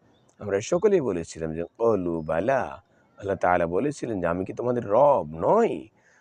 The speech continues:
আমি কি তোমার সৃষ্টিকর্তা নই? আমি কি তোমার পালনকর্তা নই? আমি কি তোমার রিজিক দাতা? আমি তোমার সুখ দুঃখ বুঝার মালিক আমি নই?"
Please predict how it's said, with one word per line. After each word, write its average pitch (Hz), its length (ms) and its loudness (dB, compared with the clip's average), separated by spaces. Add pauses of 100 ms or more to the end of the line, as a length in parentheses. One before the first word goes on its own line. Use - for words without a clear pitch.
(100)
আমি 165 220 6
কি - 80 -6
তোমার 208 160 8
সৃষ্টিকর্তা 208 640 4
নই? 247 360 12
আমি 226 140 6
কি 220 80 0
তোমার 233 200 6
পালনকর্তা 277 560 6
নই? 311 360 6 (480)
আমি 233 220 6
কি 240 80 0
তোমার 247 260 8
রিজিক 226 340 4
দাতা? 269 300 8
আমি 196 220 6
তোমার 233 180 8
সুখ 269 300 4
দুঃখ 214 340 4
বুঝার 247 380 8
মালিক 247 300 6
আমি 254 200 8
নই?" 339 460 6